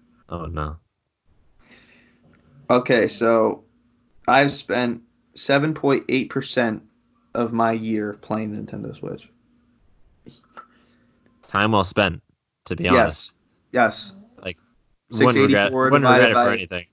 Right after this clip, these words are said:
Speaker 2: six eighty-four divided by eight thousand seven hundred sixty is seven point eight percent if you ma-, multiply it by hundred. So, yeah, there
Speaker 1: Well,
Speaker 2: you
Speaker 1: what?
Speaker 2: go.
Speaker 1: That's, that's a little under two hours per day gaming.
Speaker 2: <laughs> It really is.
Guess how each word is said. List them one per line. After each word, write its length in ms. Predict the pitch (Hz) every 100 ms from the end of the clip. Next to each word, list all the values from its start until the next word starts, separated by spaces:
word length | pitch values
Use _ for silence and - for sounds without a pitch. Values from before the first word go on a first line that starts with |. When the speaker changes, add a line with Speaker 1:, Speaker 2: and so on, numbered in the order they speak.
| _ _
Speaker 2:
six 300 | - 156 156
eighty-four 360 | 160 151 156 156
divided 280 | 143 131 127
by 60 |
eight 220 | 120 135 139
thousand 260 | 127 127
seven 200 | 123 123
hundred 140 | 127 117
sixty 420 | 123 127 135 120
is 100 | 117
seven 260 | 117 117 120
point 320 | 120 117 - 120
eight 240 | 123 -
percent 460 | - 117 123 123 -
if 120 | -
you 100 | -
ma-, 140 | 110 -
multiply 300 | 110 110 -
it 60 | 113
by 120 | -
hundred. 320 | 113 - 139
So, 300 | - - - -
yeah, 120 | 123
there 140 | 110 - _
Speaker 1:
Well, 100 | 113
Speaker 2:
you 60 | 117
Speaker 1:
what? 160 | 123 117
Speaker 2:
go. 80 |
Speaker 1:
That's, 400 | 117 117 - - _ _ _ _
that's 200 | 139 143 -
a 60 |
little 280 | 143 147 139
under 320 | 135 131 123
two 280 | 117 - 127
hours 420 | 117 117 107 95 -
per 240 | - 104
day 400 | 95 92 90 85
gaming. 560 | 85 90 87 82 85 - _ _ -
Speaker 2:
<laughs> 100 | - - 233 - 370 - - _ _ -
It 140 | 127
really 380 | 131 139 156 135
is. 240 | 127 117